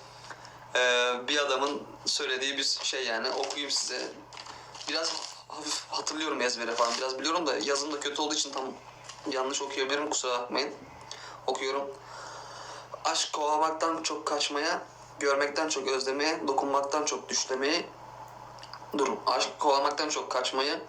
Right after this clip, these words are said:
görmekten çok özlemeye, dokunmaktan çok düşlemeyi sever. Öyle haindir ki bu aşk, nerede imkansız varsa gider onu sever. Aşk üzerine her şey söylenmiştir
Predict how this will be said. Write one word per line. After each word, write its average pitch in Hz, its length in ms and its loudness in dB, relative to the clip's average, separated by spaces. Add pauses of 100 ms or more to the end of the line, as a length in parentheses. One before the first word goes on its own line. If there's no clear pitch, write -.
(600)
görmekten 139 540 2
çok 131 260 -2
özlemeye, 131 600 0 (220)
dokunmaktan 139 560 2
çok 147 200 -2
düşlemeyi 123 420 0
sever. 110 360 -2 (440)
Öyle 165 240 2
haindir 151 560 4
ki 135 140 2
bu 117 80 8
aşk, - 260 4 (180)
nerede 143 320 2
imkansız 123 520 0
varsa 131 280 2
gider 127 200 0
onu 123 180 4
sever. 113 280 0 (600)
Aşk - 260 0
üzerine 143 340 -2
her 156 200 2
şey 170 200 0
söylenmiştir 135 680 0